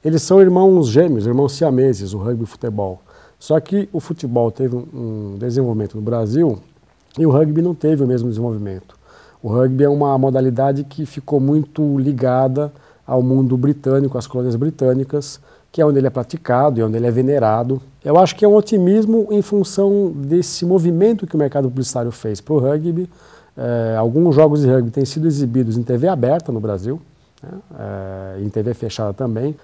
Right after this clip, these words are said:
Então, é uma tentativa. Agora, eu acho que pro torcedor comum brasileiro é um problema uma modalidade em que há tantas interrupções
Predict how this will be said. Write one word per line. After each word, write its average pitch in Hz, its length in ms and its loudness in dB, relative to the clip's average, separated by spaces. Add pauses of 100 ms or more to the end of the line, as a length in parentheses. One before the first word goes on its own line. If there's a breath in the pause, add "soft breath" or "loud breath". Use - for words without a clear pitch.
(160 soft breath)
Então, 208 320 -2
é 226 60 0
uma 254 160 0
tentativa. 175 800 -2 (200)
Agora, 117 800 0
eu 139 180 0
acho 165 220 2
que 175 340 0 (220)
pro 220 400 4 (540 soft breath)
torcedor 143 600 2
comum 165 420 2
brasileiro 120 680 2
é 123 60 -8
um 156 100 0
problema 156 640 2
uma 143 140 -2
modalidade 110 760 -2
em 110 60 -8
que - 120 -16
há 117 80 -6
tantas 190 380 -4
interrupções 143 720 -2